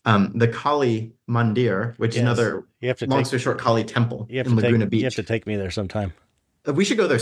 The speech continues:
Speaker 1: soon. Yeah.
Speaker 2: <laughs>
Speaker 1: Um, uh, I, I haven't been there in,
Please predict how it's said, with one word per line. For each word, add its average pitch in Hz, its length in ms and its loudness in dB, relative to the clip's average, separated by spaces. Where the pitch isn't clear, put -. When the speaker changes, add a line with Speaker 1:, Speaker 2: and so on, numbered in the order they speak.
Speaker 1:
soon. 135 180 0
Yeah. 135 240 0
Speaker 2:
<laughs> - 140 -4
Speaker 1:
Um, 104 400 0
uh, 123 180 2
I, 143 120 2
I - 20 4
haven't 135 320 2
been 131 100 4
there 117 180 4
in, 98 220 -2